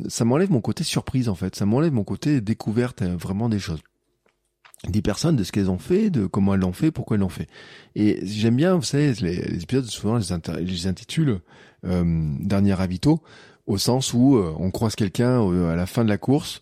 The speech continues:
et puis on discute, euh, on refait le monde, on refait la course, euh, on dit, ah, et puis, en parlant de la course, et puis on dit, ah ben, ça me fait penser quand j'ai fait tel truc, ça me fait penser quand j'ai fait tel truc, et cetera.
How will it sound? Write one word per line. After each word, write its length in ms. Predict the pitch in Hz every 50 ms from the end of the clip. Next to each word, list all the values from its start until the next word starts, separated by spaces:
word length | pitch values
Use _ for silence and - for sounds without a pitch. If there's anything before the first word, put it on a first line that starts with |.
| _ _ -
et 80 | 110
puis 160 | - - 127 127
on 80 | 120
discute, 500 | 101 92 87 - - - 120 131 127 -
euh, 300 | 101 85 80 80 80 80 73
on 80 | 82
refait 300 | 82 92 98 95 - 110
le 60 | 101
monde, 340 | 98 98 101 107 101 85 71 -
on 80 | 71
refait 240 | 80 82 87 - -
la 120 | 90 87
course, 480 | - - - 117 123 131 127 - - -
euh, 120 | 87 82 82 - - - - - - _ _ -
on 80 | 98
dit, 160 | 95 87 98
ah, 260 | 95 95 95 92 87 85
et 100 | 82 76
puis, 280 | - - - 104 92 - _ - - _ _ _ _ _ -
en 80 | -
parlant 300 | 135 - 110 104 107 107
de 40 | 110
la 80 | 107 101
course, 360 | - - 127 127 117 - 110
et 20 |
puis 100 | - -
on 60 | 92 92
dit, 100 | 95 -
ah 120 | - 123 131
ben, 140 | 117 117 110
ça 140 | 95 120
me 40 | 101
fait 80 | 90 101
penser 280 | - 110 95 - 123
quand 120 | 117 110 95
j'ai 80 | 85
fait 80 | 76 92
tel 160 | - - 98
truc, 300 | - - - 127 131 131
ça 60 | 127
me 40 | -
fait 60 | -
penser 220 | - 98 92 87 98
quand 120 | - 98
j'ai 80 | 90 80
fait 120 | - 82
tel 180 | - 92 92 -
truc, 260 | - - 123 117 -
et 60 | - -
cetera. 380 | - 98 - - 101 107 127